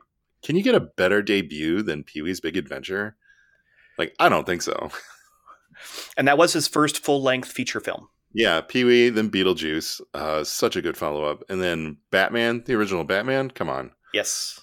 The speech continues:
Speaker 1: Uh, Edward Scissorhands, uh, also fantastic. Batman Returns, underrated. Ed Wood, uh, also incredible. And then, y-, yeah, okay, then I'm good.
Speaker 2: I, I really like Mars Attacks, uh,
Speaker 1: Oh,
Speaker 2: and Sleepy
Speaker 1: Mars
Speaker 2: Hollow
Speaker 1: Attacks
Speaker 2: for
Speaker 1: I
Speaker 2: that
Speaker 1: love,
Speaker 2: matter.
Speaker 1: yeah.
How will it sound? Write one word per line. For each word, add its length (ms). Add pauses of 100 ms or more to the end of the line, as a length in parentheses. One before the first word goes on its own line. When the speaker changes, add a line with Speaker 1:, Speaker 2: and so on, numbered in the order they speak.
(160)
Speaker 1:
Uh, 320
Edward 300
Scissorhands, 840 (100)
uh, 300
also 260
fantastic. 760
Batman 300
Returns, 640
underrated. 800 (680)
Ed 180
Wood, 560
uh, 380
also 320
incredible. 760
And 160
then, 400
y-, 260
yeah, 200
okay, 260 (100)
then 140
I'm 100
good. 200 (920)
Speaker 2:
I, 100
I 140
really 280
like 260
Mars 220
Attacks, 500 (120)
uh, 180
Speaker 1:
Oh, 40
Speaker 2:
and 140
Sleepy 140
Speaker 1:
Mars 120
Speaker 2:
Hollow 140
Speaker 1:
Attacks 160
Speaker 2:
for 40
Speaker 1:
I 40
Speaker 2:
that 60
Speaker 1:
love, 60
Speaker 2:
matter. 220
Speaker 1:
yeah. 40